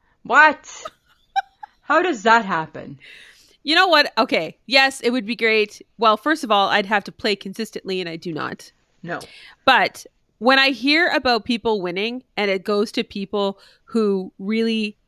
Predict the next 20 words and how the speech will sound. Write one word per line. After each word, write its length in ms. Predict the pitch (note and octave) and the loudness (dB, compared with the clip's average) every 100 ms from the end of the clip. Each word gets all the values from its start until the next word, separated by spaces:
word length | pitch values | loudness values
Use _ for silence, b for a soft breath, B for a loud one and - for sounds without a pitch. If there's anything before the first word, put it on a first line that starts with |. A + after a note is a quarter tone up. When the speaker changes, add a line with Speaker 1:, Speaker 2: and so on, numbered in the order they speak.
| _ | _
Speaker 2:
could 140 | A3+ F3 | -4 -4
use 340 | F#3 F#3+ G#3+ | -4 -4 2
it, 320 | A#3+ F4 - - _ _ _ F#3 | 2 2 -8 -20 _ _ _ -8
Speaker 1:
Yes. 240 | D3+ - | -8 0
Speaker 2:
or, 400 | G#3 G#3 G3 F#3+ | 4 6 6 4
Speaker 1:
Yes, 280 | G#3+ B3 E3 | 2 2 4
Speaker 2:
or 140 | A#3+ B3 | 6 6
it 60 | |
Speaker 1:
that's, 180 | G#3 G#3 | 4 4
Speaker 2:
goes 220 | A#3+ B3+ - | 6 4 4
to 100 | E4 | 2
Speaker 1:
yes. 160 | C4 | 2
Speaker 2:
a 20 | |
group 340 | G#3+ A#3+ D4+ E4 | 0 4 4 4
of 160 | D#4+ - | 0 4
people, 520 | D#4 D#4+ F#4 A4 A#4 _ _ - | 4 6 4 4 2 _ _ -8
Speaker 1:
Yep. 200 | F#3 - - | -8 -10 0
Speaker 2:
I 140 | A3+ | 2
think, 360 | A#3+ B3 A3+ - _ _ _ _ _ _ _ - | 4 2 2 -6 _ _ _ _ _ _ _ -2
"Yay 160 | A#3+ | 2